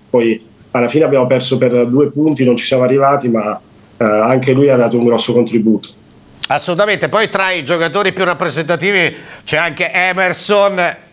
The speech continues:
Speaker 2: che non ha bisogno di presentazioni, quarantuno anni, piede raffinatissimo il mancino.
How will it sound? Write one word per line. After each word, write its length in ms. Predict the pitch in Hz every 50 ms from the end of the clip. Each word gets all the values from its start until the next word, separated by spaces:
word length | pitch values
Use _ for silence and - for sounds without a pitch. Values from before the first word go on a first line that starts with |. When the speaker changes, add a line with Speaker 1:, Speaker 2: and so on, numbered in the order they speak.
| - -
Speaker 2:
che 140 | - - -
non 160 | 113 131 156
ha 100 | 165 160
bisogno 640 | 135 117 151 147 - 165 160 156 151 147 147 131 - - -
di 100 | 131 143
presentazioni, 680 | 131 147 139 143 151 - 160 147 - - 196 190 156
quarantuno 800 | 139 - 220 254 247 247 247 247 226 190 - 269 294 285 233 208 208
anni, 480 | 240 254 214 170 156 143 139 135 131 - -
piede 460 | - 190 202 214 214 170 196 196 185 185
raffinatissimo 1300 | 160 147 160 180 185 175 - - - 175 175 165 160 160 160 175 170 131 - - - 135 127 131 127
il 60 | 127
mancino. 540 | 131 143 135 117 - - 123 101 92 90